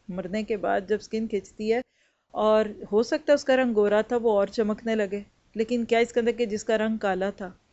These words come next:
या कोई खुदा ना से जल के मर गया या किसी की sudden death हुई और body के सारे waste अभी अंदर थे, थोड़ी देर में शक्ल बदल जाती है,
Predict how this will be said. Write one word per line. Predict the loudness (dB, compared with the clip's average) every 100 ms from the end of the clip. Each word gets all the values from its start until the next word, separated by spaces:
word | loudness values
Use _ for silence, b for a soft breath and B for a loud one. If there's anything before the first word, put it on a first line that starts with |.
| 0
या | 2
कोई | 2 0
खुदा | 0 2 2
ना | 4 2
से | 0 0
जल | 0 0
के | 0
मर | 0 -2
गया | -2 -6 -8 _ _ _ _ _ 0
या | 0
किसी | 0 -4 -6
की | -6
sudden | -4 0 6 6 6
death | 2 2 -2
हुई | 2
और | 2 4
body | 0 0 -2
के | -2 -2
सारे | 2 4 4
waste | 4 2 0 -2
अभी | -2 -2
अंदर | -2 -2 -4
थे, | -4
थोड़ी | -4 -4 0
देर | 0
में | 0
शक्ल | -4 -4 -4
बदल | -4 -4 -2
जाती | -2 -4 -2 -2
है, | -2